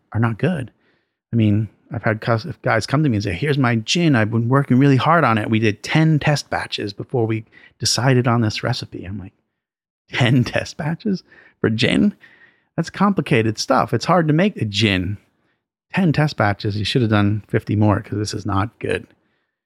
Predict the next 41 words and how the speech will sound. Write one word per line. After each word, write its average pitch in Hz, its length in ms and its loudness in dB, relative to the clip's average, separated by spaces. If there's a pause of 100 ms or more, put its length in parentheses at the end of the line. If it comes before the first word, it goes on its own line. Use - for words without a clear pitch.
(260)
So - 80 -6 (580)
it's, - 300 -2
uh, 101 320 0 (960)
it's - 140 0
complicated. 101 600 -2
And 107 220 0 (340)
as 117 180 0
I 107 60 2
said, 113 260 0
if, 101 240 -6 (100)
if 110 160 0
the 113 80 -12
category 110 500 2
is 98 100 0
not 98 180 0
growing 101 460 -2 (1040)
and 104 120 0
you're 101 200 2
just 101 200 -8
out 104 200 2
there 101 120 2
to 98 80 0
steal 104 460 -4 (140)
a 113 60 -4
little 101 180 2
market 101 340 0
share 107 220 2
from 104 180 -8
established 104 500 -4
brands 113 380 -2
and 104 140 -4
other 101 240 0
producers, 107 800 -4
and 104 120 0
if - 140 -6
they 104 220 0
do 104 240 -2
a 101 40 0
better 104 240 0
job, 107 440 0
then 98 360 -2